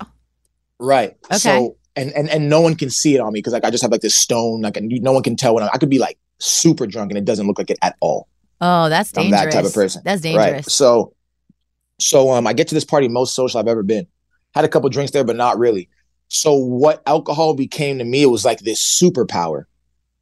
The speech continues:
Speaker 1: I was like, "Oh, I could just, like, take a couple sips by myself and then be the most social, confident guy in the room, and no one would even know." And it's just like, I'm like that. So what happened was, like I say in the song,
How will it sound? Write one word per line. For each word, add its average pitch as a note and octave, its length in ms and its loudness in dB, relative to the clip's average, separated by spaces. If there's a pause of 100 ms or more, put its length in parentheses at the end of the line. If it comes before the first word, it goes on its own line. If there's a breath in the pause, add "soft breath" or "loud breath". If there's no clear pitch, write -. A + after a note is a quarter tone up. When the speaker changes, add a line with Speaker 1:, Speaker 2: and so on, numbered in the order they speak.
Speaker 1:
I B2 60 0
was B2 80 0
like, G#2+ 160 -6
"Oh, B2 160 4
I G#2+ 100 2
could C#3+ 140 2
just, B2 160 -2
like, A2 220 -2
take C#3 160 0
a A#2+ 40 0
couple B2 260 -2
sips A#2 260 -6
by A#2 180 -2
myself C3 560 0 (240)
and A#2+ 120 -10
then G#2+ 120 -6
be B2+ 140 0
the A#2+ 100 0
most A2+ 280 -2
social, B2+ 460 -2
confident A#2+ 560 -4
guy A#2+ 220 2
in A#2 120 -4
the A2 100 -4
room, B2+ 240 -4
and G#2 120 -4
no A#2 100 0
one B2 140 2
would A#2+ 100 -4
even A2+ 220 -6
know." B2 160 4
And B2 80 2
it's A2+ 100 -6
just - 160 -2
like, B2+ 140 -2
I'm G2+ 140 -4
like B2+ 220 2
that. A2 140 -2
So A#2+ 100 -6
what A#2 120 0
happened B2+ 280 -2
was, A#2 80 -6
like A#2 100 -6
I - 40 -4
say C3 180 -4
in A#2+ 60 -8
the A#2 80 -6
song, A#2+ 340 -2